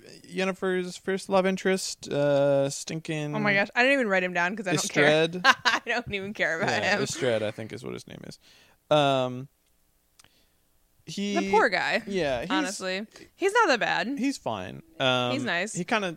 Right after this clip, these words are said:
Speaker 2: I'm
Speaker 1: he's,
Speaker 2: really
Speaker 1: he's,
Speaker 2: glad it
Speaker 1: he's
Speaker 2: dodged a
Speaker 1: boring.
Speaker 2: bullet, honestly, with
Speaker 1: Ooh,
Speaker 2: her.
Speaker 1: the, the I S S is passing by. Uh,
Speaker 2: The what?
Speaker 1: the International Space Station.
Speaker 2: Oh.
Speaker 1: It's gonna be visible in, like, five minutes.
Speaker 2: Cool.
Speaker 1: Yeah.
Speaker 2: For us, you know.
Speaker 1: Yes, for us.
Speaker 2: <laughs>
Speaker 1: Specifically where we are at this time. Uh,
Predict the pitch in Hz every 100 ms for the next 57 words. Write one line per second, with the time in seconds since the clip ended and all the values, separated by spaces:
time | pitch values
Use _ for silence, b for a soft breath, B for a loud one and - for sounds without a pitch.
0 | - 254 277 285 277 208 190 185 151 214
1 | 277 330 131 - 170 170 - - 180 208
2 | 180 175 226 - - 233 226 170 170 -
3 | - - 135 - 170 160 202 185 143 -
4 | - - - - - - b b b -
5 | 143 139 135 131 127 139 208 202 185 185
6 | 240 381 - 233 151 175 190 196 - 202
7 | - 220 - 139 - 127 127 b b b
8 | b _ 427 605 427 247 190 185 196 175
9 | 143 139 - 160 160 170 135 - - -
10 | 466 440 196 170 190 202 170 113 277 302
11 | 226 - - 165 160 165 - - - 151
12 | 135 120 208 214 214 220 - - 156 151
13 | 156 147 139 123 120 123 - 117 - b
14 | _ 135 123 117 113